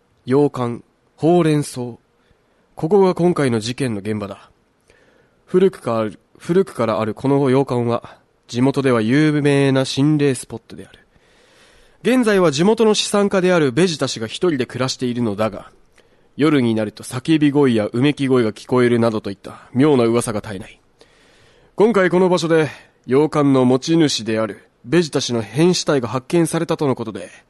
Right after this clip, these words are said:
私立探偵である私が呼び出されたのである。現場はそのままに。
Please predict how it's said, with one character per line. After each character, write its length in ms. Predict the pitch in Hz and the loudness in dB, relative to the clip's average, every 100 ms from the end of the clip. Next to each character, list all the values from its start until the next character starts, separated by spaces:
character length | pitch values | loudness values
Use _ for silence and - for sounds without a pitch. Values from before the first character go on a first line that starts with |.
| _ _ _ _ | _ _ _ _
私 180 | - 143 | -10 -2
立 220 | 170 156 | -2 -2
探 200 | - 156 | -2 0
偵 160 | 143 135 | 2 0
で 120 | 123 | 2
あ 80 | 120 | 0
る 100 | 120 | 0
私 280 | 120 156 143 | -2 -4 -2
が 80 | 131 | 0
呼 100 | 123 | 2
び 100 | 143 | 0
出 100 | 131 | -2
さ 100 | 113 | -6
れ 60 | |
た 100 | 101 | -14
の 80 | 87 | -18
で 100 | - | -20
あ 60 | - | -20
る。 80 | _ _ _ _ _ _ _ _ _ _ _ _ _ _ 139 | _ _ _ _ _ _ _ _ _ _ _ _ _ _ 0
現 140 | 220 | 2
場 140 | 226 | 4
は 200 | 202 196 | 4 2
そ 120 | 185 175 | 2 2
の 80 | |
ま 120 | 165 147 | 2 2
ま 80 | |
に。 80 | 104 | 0